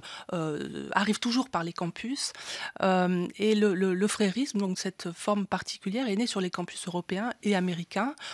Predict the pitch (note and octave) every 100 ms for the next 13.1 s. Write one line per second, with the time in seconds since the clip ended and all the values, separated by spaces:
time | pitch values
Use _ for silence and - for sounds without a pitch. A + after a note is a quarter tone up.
0 | - - F#3+ F3+ C4+ G3 F#3 D#4+ - F#3+
1 | - C4 G3 F3+ F#3+ G3+ - F#3 F3+ A#3
2 | D4+ E3+ - - - - F3 - G#3+ G#3
3 | F3+ F3 E3 E3 - - - - - F3
4 | F#3+ F3+ E3 E3 E3+ F3+ E3+ E3 D#3 D#3+
5 | E3+ A3+ D4+ - - - G#3 G#3+ G#3 F#3+
6 | F3 F#3 A3+ C4 C4+ F3+ E3+ G#3+ A3 A3
7 | F#3 - - E3+ E3 G3 C#4+ - A3+ G3
8 | F#3+ F#3+ F3+ F3 E3+ - - - - -
9 | F#3 A3+ G#3+ - - G3+ G3+ - B3+ E4+
10 | - E3+ - - - - F#3 F3+ G#3 F#3+
11 | G3+ F#3+ G3 A#3+ A3+ F#3+ - F3 G#3 C#4+
12 | B3 G3+ G#3+ G3+ G#3 G#3 A3+ B3+ G3+ F3+